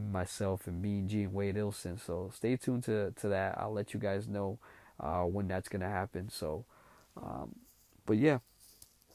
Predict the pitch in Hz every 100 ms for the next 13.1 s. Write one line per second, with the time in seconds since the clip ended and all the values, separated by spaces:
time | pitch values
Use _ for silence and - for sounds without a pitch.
0 | - - - - - - - - - 113
1 | 113 131 135 - - 98 92 95 92 92
2 | - - - - - - _ _ _ 78
3 | 104 90 98 104 113 117 110 - 92 87
4 | 80 85 87 87 98 87 67 98 101 95
5 | 87 - 80 71 64 95 95 104 95 104
6 | 107 107 104 104 - 95 107 110 110 110
7 | 110 117 - - - - - - 92 82
8 | - 113 117 127 123 139 139 - - -
9 | 101 85 - 104 113 117 110 120 113 -
10 | - 110 107 104 - 104 107 104 104 104
11 | 107 101 - - 101 107 123 127 120 107
12 | - 101 113 98 95 - 127 123 - 127